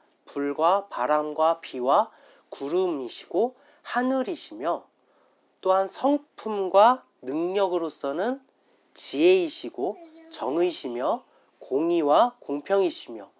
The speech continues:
아버지와 아들이시고, 진리와 희생과 사랑과 성령의 아홉 가지 열매와 그리고 구원이십니다. 이 모든 것들이 다 무엇을 의미하죠?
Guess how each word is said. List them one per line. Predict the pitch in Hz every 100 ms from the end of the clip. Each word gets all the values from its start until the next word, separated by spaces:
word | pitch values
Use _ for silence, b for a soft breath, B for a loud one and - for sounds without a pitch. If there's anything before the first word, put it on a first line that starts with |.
| b b b b
아버지와 | 139 127 170 180 - 170 160 139
아들이시고, | 120 143 139 135 - - 117 196 _ _ _ _ _ _ _
진리와 | - - 156 175 175 175
희생과 | 170 - 240 - 202 165 123 104
사랑과 | - - 208 226 202 180 202 233 B B B B B
성령의 | - - 208 214 214 208 196 208 220 - -
아홉 | - 143 190 -
가지 | 185 175 160 175 170 127
열매와 | 117 131 139 127 131 202 247 _ _
그리고 | 123 120 185 226 b b _
구원이십니다. | - 127 139 151 135 - 143 113 107 _ _ B B B -
이 | 185
모든 | 147 170 214
것들이 | 196 180 165 156 -
다 | - 139
무엇을 | 123 131 156 - 127
의미하죠? | 120 113 104 -